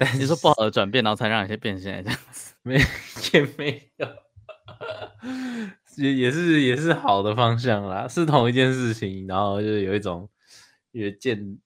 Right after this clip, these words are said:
Speaker 1: 诶，讲渐入佳境嘛，好像也不太对，但反正就是，呃，事情在往一个好的方向在前进当中。
Speaker 2: 说峰回路转吗？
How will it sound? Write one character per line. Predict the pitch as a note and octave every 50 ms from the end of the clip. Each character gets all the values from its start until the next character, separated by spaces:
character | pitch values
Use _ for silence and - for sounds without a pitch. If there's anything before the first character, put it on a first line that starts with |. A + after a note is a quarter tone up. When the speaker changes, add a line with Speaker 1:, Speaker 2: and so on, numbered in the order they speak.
| _ _
Speaker 1:
诶， | G#2 B2+ C#3 D3+ -
讲 | _ G2 E2 F2+
渐 | - - C#3+ C3+
入 | C3 B2+ A#2
佳 | A2+ A#2 G#2 G#2 G#2
境 | A#2 A2+ G2+ F#2 F2
嘛， | E2+ F2+ F2
好 | - G2 F#2
像 | - C3
也 | A#2 G2+ F2+
不 | F#2 F2+
太 | A2 G#2 F#2+
对， | F2 - G2 F#2 F2 F#2+ A2 - _ _ _ _
但 | - B2 B2 A#2+
反 | A#2+ G#2+ F#2+ G2+
正 | G#2+ A2+
就 | A2+ A2+
是， | A2+ A2+ - A2+ G#2+ G#2+ G2+ G2 G2 F#2+ F#2+ F#2+ F#2 F2 F2 - _
呃， | _ G2 F#2 F2+ F2 F2 F2 F2 F2 F2 F2 F2 F2+ F2+ - _ _ _ _ _ _ _ _ _ _ _ _ _ _ _ _ _ _ _ _ _ _ _ _ _ _ _
事 | _ - - A#2+ A2+
情 | - A2 F#2+ G2
在 | G2 G2+ G2
往 | F#2 F2 E2 E2 E2+ E2+
一 | F2+ F#2+
个 | G2 F#2 F#2+ G2 A2 - -
好 | - - E2 D#2
的 | E2 E2+
方 | D#2+ - E2+ F2 F#2+
向 | F#2+ F#2+ F2+ E2+
在 | E2+ E2 E2+
前 | F#2 - - - -
进 | - - F2 E2 F2 F2+
当 | - - F#2
中。 | G2+ G#2+ -
Speaker 2:
说 | _ - A2+ A2+
峰 | A2 A2+ A#2+ A2
回 | G#2+ G#2+ F#2+
路 | F#2 G#2 G#2 G#2+
转 | G#2+ - - - -
吗？ | E2 F2+ - C3 C3